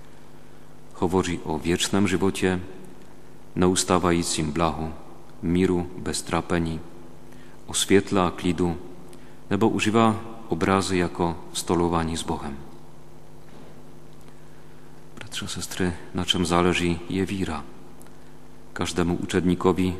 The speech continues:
opakuje zmartwychwstały Jezus to, co rzekł jednoho dnia Marcie: „Ja jestem wskrzeszenie a żywot. Kto wierzy we mnie i gdyby umrzał, będzie żyć. A żadny, kto żyje, a wierzy we mnie,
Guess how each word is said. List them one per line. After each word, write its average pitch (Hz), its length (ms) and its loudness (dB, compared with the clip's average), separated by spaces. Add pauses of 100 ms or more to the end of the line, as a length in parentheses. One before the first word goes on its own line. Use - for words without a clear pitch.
(160)
opakuje 101 500 4
zmartwychwstały 95 720 2
Jezus 95 420 2
to, 98 400 2 (500)
co 92 320 2
rzekł 90 320 0 (120)
jednoho 87 360 2
dnia 85 320 2 (140)
Marcie: 78 460 -4 (1200)
„Ja 85 160 4
jestem 82 400 0
wskrzeszenie - 680 2
a 82 80 0
żywot. 87 460 2 (800)
Kto 80 220 0
wierzy 85 320 0
we 87 160 4
mnie 87 280 4 (320)
i - 60 -2
gdyby 90 280 2
umrzał, 101 460 4
będzie 85 280 4
żyć. 80 280 -2 (960)
A 85 100 0
żadny, 90 360 4
kto 87 180 2
żyje, 82 320 0 (140)
a 82 100 -2
wierzy 87 320 0
we 78 160 0
mnie, 76 200 -4